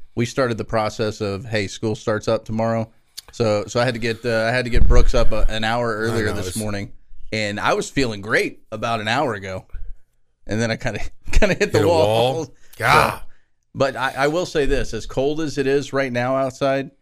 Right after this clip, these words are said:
Speaker 1: it, yesterday I think was colder just because of the ridiculous amount of wind we had. Uh, just had a little more bite to it. Had some issues with
Speaker 2: I
Speaker 1: the
Speaker 2: know.
Speaker 1: car. I had to get underneath the, you know, of course it always happens like that, right? You,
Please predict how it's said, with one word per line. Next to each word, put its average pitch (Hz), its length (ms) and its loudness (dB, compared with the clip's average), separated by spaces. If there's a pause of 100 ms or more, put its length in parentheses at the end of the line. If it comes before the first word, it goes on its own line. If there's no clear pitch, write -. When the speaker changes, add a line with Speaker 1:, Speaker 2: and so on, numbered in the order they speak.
(260)
Speaker 1:
it, - 200 -8 (640)
yesterday 135 420 -2
I 117 40 -2
think 117 180 -4
was 113 100 -12
colder 101 360 -6
just 95 200 -14
because 101 280 -6
of 95 100 -8
the 98 100 -4
ridiculous 101 680 -4
amount 98 260 -2
of 98 80 -8
wind 98 240 -4
we 98 100 -2
had. 104 340 -2 (360)
Uh, 98 380 -2 (380)
just 117 120 -2
had 117 140 4
a - 20 2
little 117 200 0
more 117 140 -2
bite 107 340 -4
to 113 180 0
it. 110 80 -2
Had 113 180 -4
some 113 140 -4
issues 117 360 -4
with 120 100 -2
Speaker 2:
I - 40 -4
Speaker 1:
the 90 60 -4
Speaker 2:
know. 87 80 -2
Speaker 1:
car. 113 280 2
I 113 60 0
had 107 200 -6
to 110 140 -8 (300)
get 120 180 -4
underneath 120 380 -2
the, 117 100 -2 (120)
you 123 120 0
know, 107 240 -2 (240)
of 123 100 -2
course 147 220 0
it 117 80 -2
always 107 240 0
happens 98 380 -10
like 101 160 -12
that, 98 120 -6
right? 98 300 -6
You, 101 280 -8